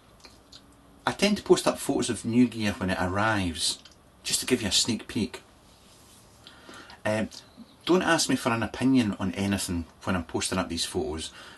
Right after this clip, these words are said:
'cause I'll not give you an opinion till I've done the review, because I'm not in a position to give an opinion, really, at that point. And this is all too serious. This is all too serious. Uh, bollocks to this. Um,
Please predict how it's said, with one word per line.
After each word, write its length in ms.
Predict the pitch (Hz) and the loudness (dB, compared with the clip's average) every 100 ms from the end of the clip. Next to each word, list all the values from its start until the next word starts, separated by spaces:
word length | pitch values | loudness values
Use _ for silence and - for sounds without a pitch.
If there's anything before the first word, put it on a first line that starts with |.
| - | -10
'cause 120 | - | -4
I'll 120 | 107 123 | 0 2
not 220 | 175 202 | 0 -2
give 180 | 139 143 | -4 0
you 80 | |
an 80 | 113 | 0
opinion 420 | 90 - 95 90 | 0 -2 -2 -2
till 160 | 85 92 | -4 -6
I've 100 | 85 | -4
done 200 | 90 90 | -4 -2
the 80 | 85 | -2
review, 400 | 87 90 92 78 | -4 -4 -4 -4
because 320 | 82 - 98 | -6 -4 -2
I'm 180 | 101 107 | 0 0
not 160 | 131 | 0
in 80 | 98 | 0
a 60 | 90 | -4
position 420 | 92 95 104 87 | -4 -6 -4 -4
to 80 | - | -6
give 220 | 87 233 | -4 0
an 80 | 233 | 0
opinion, 500 | 78 87 85 78 71 - - - 90 | -2 -4 -4 -6 -10 -14 -20 -16 -4
really, 280 | 90 82 | -2 -2
at 120 | 80 80 | -4 -4
that 240 | 80 - | -6 -6
point. 260 | - 78 - - - - - - - | -8 -8 -10 -16 -16 -14 -14 -16 -4
And 120 | 151 | 0
this 140 | 220 | 2
is 120 | - - - | 0 -4 2
all 400 | 151 170 170 - | 6 6 4 0
too 280 | - 123 107 | -4 -2 0
serious. 880 | - - 107 107 92 82 - - - | 0 -2 -2 -2 -2 0 0 0 -6
This 160 | - - | -8 -6
is 80 | 120 | 0
all 140 | 120 | 0
too 180 | - 101 | 0 -4
serious. 640 | - 92 90 82 80 - - - - - | -2 -2 -2 -4 -2 -4 -6 -16 -16 -2
Uh, 300 | 107 113 117 104 - | 4 4 4 0 2
bollocks 400 | 156 170 180 - | 4 4 2 -2
to 80 | 101 | 0
this. 440 | 90 - - - - - - | 0 0 -2 -4 -10 -10 0
Um, 480 | 104 107 113 107 | 2 4 2 0